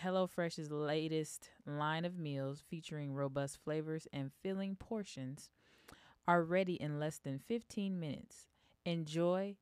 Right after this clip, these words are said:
taste and quality done quick with recipes like falafel power bowls,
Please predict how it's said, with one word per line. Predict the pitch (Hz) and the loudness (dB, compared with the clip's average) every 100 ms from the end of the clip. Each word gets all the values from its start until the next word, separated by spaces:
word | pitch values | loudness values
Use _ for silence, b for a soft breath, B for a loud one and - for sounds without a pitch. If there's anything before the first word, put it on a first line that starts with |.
| _ | _
taste | - 196 233 240 - | -4 0 0 -2 -6
and | 196 220 | -2 -2
quality | - 190 147 135 135 143 b b b b - | 0 0 2 0 -2 -6 b b b b 0
done | 147 139 139 | 2 2 -2
quick | - 196 208 | -2 -2 -2
with | 156 151 151 | -2 -2 -2
recipes | 156 - 151 143 135 135 - _ _ | -6 -6 -12 -10 -8 -10 -14 _ _
like | 135 135 - - - | -4 -2 -4 -6 -4
falafel | 139 139 156 - 170 165 - | 0 0 0 -2 -2 -2 -6
power | - 160 156 | -4 0 0
bowls, | 156 143 143 143 175 202 | 0 0 0 -2 -4 -8